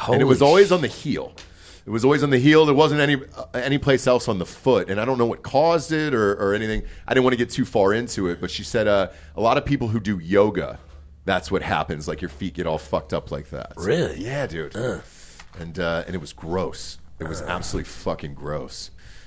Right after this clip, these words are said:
Speaker 1: Uh, but you've never had a gay pitch, though?
Speaker 2: No, not really.
Speaker 1: Huh.
Speaker 2: Not really.
Speaker 1: I had a gay pitch one time,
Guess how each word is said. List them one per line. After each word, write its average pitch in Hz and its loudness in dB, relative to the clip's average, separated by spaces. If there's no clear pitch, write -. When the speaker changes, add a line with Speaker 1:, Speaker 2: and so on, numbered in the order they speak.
Speaker 1:
Uh, 87 -4
but 110 -2
you've 151 -2
never 165 4
had 165 2
a 160 0
gay 127 4
pitch, 165 -2
though? 202 -2
Speaker 2:
No, 139 4
not 120 0
really. 120 -2
Speaker 1:
Huh. 87 -6
Speaker 2:
Not 92 -8
really. 90 -6
Speaker 1:
I 110 -4
had 156 -2
a 151 -4
gay 139 -2
pitch 135 -4
one 120 -4
time, 110 -6